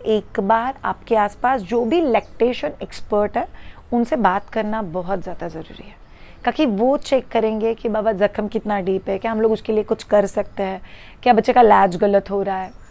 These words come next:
टीथिंग रिलेटेड कुछ टिप्स है, and accordingly we can go ahead। ओके, so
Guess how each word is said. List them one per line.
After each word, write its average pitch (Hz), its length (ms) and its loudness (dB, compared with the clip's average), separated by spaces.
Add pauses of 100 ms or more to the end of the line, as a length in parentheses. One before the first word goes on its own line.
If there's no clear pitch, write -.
(120)
टीथिंग 320 300 8
रिलेटेड 226 440 4
कुछ - 320 -2
टिप्स - 300 -2
है, 202 120 -6
and 202 200 -6
accordingly 196 560 -4
we 240 100 -6
can - 220 -12
go - 140 -8
ahead। - 1160 -10
ओके, 320 160 8 (580)
so 330 80 8